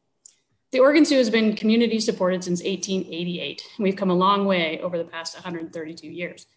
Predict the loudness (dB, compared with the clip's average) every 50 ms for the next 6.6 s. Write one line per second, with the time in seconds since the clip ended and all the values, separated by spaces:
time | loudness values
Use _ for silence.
0 | _ _ _ _ _ _ -2 2 2 2 4 4 2 2 2 0 0 -2 -4 -4
1 | -4 -4 -2 0 0 2 2 0 -2 -2 -2 -2 -2 -2 -2 -2 0 0 -2 -2
2 | -2 -4 -6 -6 -8 -10 -10 -8 -6 -4 -4 -4 -4 -6 -6 -8 -10 -12 -18 -20
3 | _ -10 -8 -6 -4 -6 -6 -4 0 0 0 0 -2 -6 -6 -6 -6 -6 -8 -6
4 | -6 -6 -6 -6 -8 -10 -8 -6 -6 -6 -8 -8 -6 -6 -6 -6 -6 -4 -4 -4
5 | -6 -8 -10 -10 -6 -6 -4 -2 -2 -2 -2 -2 -4 -8 -8 -8 -8 -8 -8 -10
6 | -8 -6 -6 -6 -4 -4 -6 -6 -6 -8 -12